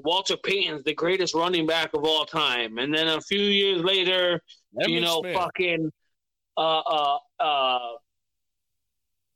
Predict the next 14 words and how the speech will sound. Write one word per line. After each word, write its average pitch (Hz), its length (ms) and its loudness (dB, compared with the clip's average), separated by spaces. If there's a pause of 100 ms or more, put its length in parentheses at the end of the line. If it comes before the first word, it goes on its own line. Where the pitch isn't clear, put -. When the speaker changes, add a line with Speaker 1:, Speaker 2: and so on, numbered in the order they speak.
(760)
Speaker 1:
Emmitt 220 300 0
Smith 208 440 0
is 185 120 -2
the 175 120 -2
running 196 380 0
back, 180 220 0
the 170 160 -2
greatest 196 520 0
running 202 360 0
back 175 340 0
of 160 140 -4
all 175 240 0
time. 160 220 -2 (280)
It's 226 220 -2